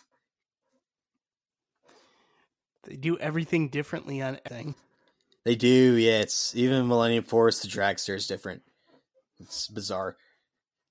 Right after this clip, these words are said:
Speaker 1: That's crazy,
Speaker 2: Um,
Speaker 1: man.
Speaker 2: actually, an-, another thing that's kinda funny is, like, on Dragster or Mil-, Millennium Force, you can, like, roll a train off the track, the transfer track, and just have it plummet to the ground if you wanted to.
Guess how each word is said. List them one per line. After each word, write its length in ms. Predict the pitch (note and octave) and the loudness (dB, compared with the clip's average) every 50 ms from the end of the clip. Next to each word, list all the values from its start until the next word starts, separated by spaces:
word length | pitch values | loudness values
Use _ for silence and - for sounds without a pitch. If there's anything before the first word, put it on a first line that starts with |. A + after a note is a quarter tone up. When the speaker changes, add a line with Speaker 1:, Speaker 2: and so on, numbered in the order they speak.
| _ _ _ _ _ _ _ _ _ - _ _ _ - _ _ _ _ _ _ _ _ _ _ _ _ _ _ _ _ - | _ _ _ _ _ _ _ _ _ -20 _ _ _ -20 _ _ _ _ _ _ _ _ _ _ _ _ _ _ _ _ -14
Speaker 1:
That's 200 | - D3 - - | -14 -14 -14 -12
crazy, 220 | - D3 C#3+ C#3+ | -8 -6 -2 0
Speaker 2:
Um, 220 | G#2+ A2+ G#2+ A2 | 0 0 0 2
Speaker 1:
man. 20 | A2 | 2
Speaker 2:
actually, 380 | B2+ D3+ - G#3 F3+ D3 C3 | 2 4 6 6 4 4 4
an-, 260 | - A#2+ A#2 B2 C3 - - - _ _ _ _ - | 2 -2 -2 -2 -6 -8 -12 -20 _ _ _ _ -2
another 320 | C#3 D3 E3 E3+ G3 F#3+ | 2 6 6 8 8 6
thing 200 | - - D3+ C3+ B2+ | 6 6 4 4 4
that's 140 | A#2+ - | 2 2
kinda 200 | - C#3 B2+ A#2+ | 2 0 0 0
funny 380 | A2 - G#2+ A2 A#2+ C3+ C#3+ C#3+ | 0 0 0 0 2 2 4 4
is, 240 | C3 A#2+ A2 G#2 - | 2 2 0 0 0
like, 160 | A2+ A2 G#2 | -2 0 0
on 340 | B2 A#2 A2+ A2 G#2 G#2 G2 _ _ _ _ _ _ _ _ _ _ _ _ - | 2 2 2 0 0 -4 -8 _ _ _ _ _ _ _ _ _ _ _ _ -6
Dragster 720 | - - A2 A#2 B2+ D3 C#3+ - - - - F3 E3+ E3 | -2 2 4 4 4 4 2 0 0 2 2 4 4 4
or 40 | C#3+ | 4
Mil-, 340 | B2 A2+ A2 G#2 G2+ F#2 _ - | 2 2 0 0 0 -2 _ -2
Millennium 420 | A#2 A2+ A2+ G#2+ G#2+ A#2+ C3+ B2+ | 0 2 2 2 2 2 0 0
Force, 440 | - - A2 A2 B2 D3+ D#3 - - | -2 -2 0 2 2 2 0 0 -2
you 100 | A#2 C3 | -4 -2
can, 240 | C3+ G3+ F#3+ F3+ D#3 | -2 0 0 2 2
like, 220 | C#3+ A#2+ A2 - - | 2 2 0 -2 -6
roll 360 | G#2+ G#2+ G#2+ A2 A#2 B2+ C3 | -8 -2 2 4 6 6 6
a 40 | A#2 | 4
train 380 | - - - A#2 A2 A2+ A#2 A2+ | 2 -2 -2 0 0 0 2 2
off 220 | A2+ A2+ A2 - | 2 2 0 0
the 80 | - F#2+ | -4 -8
track, 400 | - - A2 G2+ A#2+ A#2 - - | -4 0 2 2 2 0 0 -6
the 80 | A#2 | -6
transfer 400 | - - - G#2+ A#2 A2+ - - | -6 -4 -4 -4 -4 -2 -4 -6
track, 300 | - - A#2 G#2+ A2 - | -2 0 0 0 0 0
and 60 | G#2+ | -4
just 120 | G#2 G2 - | -6 -4 -4
have 160 | A2+ A2 G#2+ | -2 -2 -2
it 180 | G2+ - _ - | -4 -8 _ -8
plummet 320 | - B2+ A#2 A2+ A2+ - | -4 -2 -2 -2 -2 -4
to 80 | - A2+ | -4 -4
the 80 | G#2+ | -4
ground 280 | G2+ G#2 G#2 G2+ G#2 G#2 | -2 -2 -2 -2 -2 -4
if 100 | G2+ - | -6 -8
you 80 | G2+ | -8
wanted 260 | G2 G2 G2 G2 F#2 - | -8 -6 -8 -8 -8 -10
to. 140 | - G2 | -10 -10